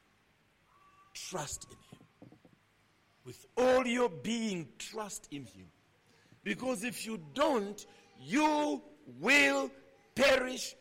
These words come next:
forever." And thankfully, as we shall be singing,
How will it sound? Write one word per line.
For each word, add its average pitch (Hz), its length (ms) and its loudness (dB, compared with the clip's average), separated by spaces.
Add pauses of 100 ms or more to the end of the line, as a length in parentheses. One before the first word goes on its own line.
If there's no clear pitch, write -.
(160)
forever." 269 680 2 (2750)
And 139 120 -14
thankfully, 170 680 -8 (1300)
as 135 140 -12
we 160 80 -6
shall 160 200 -6
be 139 160 -10
singing, 170 420 -8